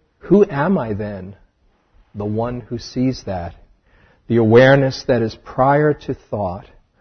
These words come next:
the space in which the thought or emotion or sense perception happens.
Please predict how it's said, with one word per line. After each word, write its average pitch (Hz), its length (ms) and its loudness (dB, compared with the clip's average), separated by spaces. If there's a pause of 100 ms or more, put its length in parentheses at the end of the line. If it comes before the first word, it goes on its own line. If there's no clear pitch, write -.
(260)
the 110 80 -14
space - 800 -2
in 120 200 -6
which - 240 -10
the 117 100 -6
thought 113 560 -2 (220)
or 117 160 -4
emotion 113 680 -4
or 107 100 -6
sense 107 360 -10
perception - 720 -14
happens. 92 760 -14